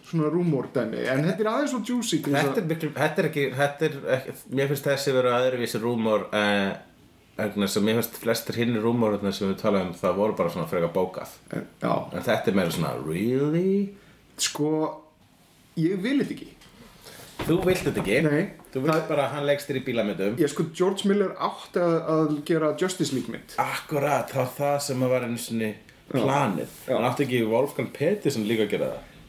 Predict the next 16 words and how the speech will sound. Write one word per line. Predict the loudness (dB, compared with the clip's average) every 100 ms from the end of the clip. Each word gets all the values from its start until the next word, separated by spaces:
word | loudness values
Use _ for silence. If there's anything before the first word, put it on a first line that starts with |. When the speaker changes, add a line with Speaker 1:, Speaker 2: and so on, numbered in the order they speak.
| -4
Speaker 1:
Örugglega, | -2 0 -2 -2
það, | 0 0 0
það, | 0 0
það, | 0 0 0
þeir | 0
hafa | 2 2 0 -2 -2
örugglega | -2 0 -2
rennt | -2 -2
í | -2
gegnum | -2 -2
alveg | -2 0
heilan | -2 -4
helling | -6 -8 -2 -2 0
af | 0
leikstjóra | -2 -2 -2 -2 -4 -2
möguleikum. | 2 2 2 0 -4